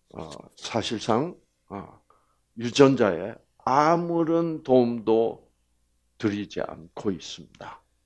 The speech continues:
그리고 새로운, 아, 환경을 조성해 주지도 않고 있을 뿐만 아니라 여러분이 적극적으로 어떤 옳은 선택을 하고 계신 것이 아니라 이 말이에요.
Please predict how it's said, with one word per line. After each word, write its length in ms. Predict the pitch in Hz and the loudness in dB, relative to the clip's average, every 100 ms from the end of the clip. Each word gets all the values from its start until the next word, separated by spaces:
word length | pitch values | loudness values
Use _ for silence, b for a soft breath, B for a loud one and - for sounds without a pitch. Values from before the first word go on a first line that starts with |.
| _ _ _ - | _ _ _ -8
그리고 500 | 110 101 95 104 b b | -6 -2 0 0 b b
새로운, 880 | - - 143 160 151 131 160 165 165 _ _ _ - | -2 6 12 12 12 12 8 4 0 _ _ _ -6
아, 400 | - - - - - _ - | -2 -2 -2 -12 -20 _ -6
환경을 680 | 117 127 143 147 147 151 110 | 2 4 10 10 10 8 6
조성해 600 | - 101 143 131 123 110 | -4 0 2 2 2 -2
주지도 460 | 123 110 104 104 - | -4 -8 -8 -8 -8
않고 280 | 101 127 | -6 -2
있을 260 | 113 123 104 | 0 0 -4
뿐만 380 | 120 117 123 107 | -4 0 2 0
아니라 640 | 78 82 85 62 62 - _ _ _ _ 101 | -4 -8 -6 -4 -4 -6 _ _ _ _ 0
여러분이 520 | 104 95 110 113 b b b | 2 2 2 0 b b b
적극적으로 1120 | - 117 180 160 - 156 139 139 151 170 b b b - | 0 2 2 -2 4 4 4 4 4 2 b b b -16
어떤 420 | 98 - 101 - - | -10 0 0 0 10
옳은 560 | 139 156 180 185 185 - | 12 12 10 8 2 -4
선택을 720 | - 117 110 - 101 92 92 | 0 4 4 4 0 2 0
하고 580 | - - 117 123 143 - | -2 0 4 8 6 6
계신 360 | 113 101 110 92 | -2 0 -2 -2
것이 580 | 92 - 135 196 196 _ _ _ _ _ | -4 2 4 4 -2 _ _ _ _ _
아니라 520 | - - 101 110 92 | -16 -10 -6 -4 -4
이 20 | - | -6
말이에요. 380 | - - - | -14 -20 -20